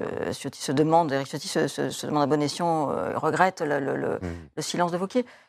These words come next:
Speaker 1: Bah, pour revenir sur ce que vous disiez, malgré tout, ce que cette séquence a montré quand même, bon, effectivement, des, des difficultés politiques, mais par ailleurs, c'est, c'est quand même très compliqué, euh, de tendre la main à celui qui veut vous arracher le bras. C'est quand même un exercice
Speaker 2: Hmm.
Speaker 1: politique assez compliqué.
Speaker 2: D'accord. <laughs> Dernière question à tous.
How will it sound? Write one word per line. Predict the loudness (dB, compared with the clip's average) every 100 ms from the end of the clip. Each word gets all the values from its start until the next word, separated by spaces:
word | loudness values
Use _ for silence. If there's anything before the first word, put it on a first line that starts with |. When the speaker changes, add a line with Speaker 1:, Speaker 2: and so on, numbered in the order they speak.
| _ 2
Speaker 1:
Bah, | 2
pour | 6 4
revenir | 4 -2
sur | -4
ce | 2
que |
vous | 2 2 0
disiez, | 0 4 6
malgré | 6 4 2
tout, | -2 -6
ce |
que | -4
cette | -4 4 4 4
séquence | 0 2
a | 2
montré | 0 -2 0 0
quand | 2
même, | 2 2 -4 _ _ -14 -14 -14 _ -8
bon, | -4 -4
effectivement, | -6 -2 0 0
des, | 0 -2 -4 -6 -8 -10 -8
des | -6
difficultés | -6 -14 -10 -6
politiques, | -6 -2 0
mais | 2
par | 4
ailleurs, | 2 0
c'est, | 0 -2
c'est | 2
quand | 2
même |
très | 4 2
compliqué, | 2 0 2 2 2 -8 _ _ 0
euh, | 4 6 6 4 4 2 -2 -8 -20 _ 2
de | 6
tendre | 6 6 8
la | 6
main | 4
à | 2
celui | 0
qui | 2
veut | 2
vous | 6
arracher | 6 6 0
le |
bras. | 0 0 -2
C'est | 4
quand |
même | 6 6
un |
exercice | 2 0 -2
Speaker 2:
Hmm. | 0
Speaker 1:
politique | 0 0 0
assez | 0
compliqué. | -2 -4 -12 -12 _ -18 -16 -2
Speaker 2:
D'accord. | 0 0 -2 -4 _ -4
<laughs> | -2 -2 -6 _ _ _ 6
Dernière | 8 8 2
question | -2 2 0 0
à | -2
tous. | -2 -4 -4 -8